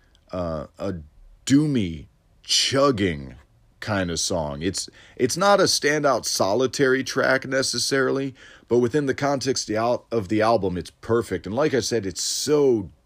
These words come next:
doomy, um, that it, it, it, you know, there are other bands, uh,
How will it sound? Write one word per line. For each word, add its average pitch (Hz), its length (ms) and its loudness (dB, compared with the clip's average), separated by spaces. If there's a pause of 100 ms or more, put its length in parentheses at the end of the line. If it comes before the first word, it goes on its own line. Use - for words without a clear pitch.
doomy, 101 600 -2 (580)
um, 80 460 -2
that 101 140 2
it, 104 140 0
it, 107 260 0
it, 104 180 -2 (200)
you 110 140 -4
know, 95 140 -2
there 117 240 4
are 107 200 0
other 120 260 2
bands, 95 920 -4
uh, 80 460 -4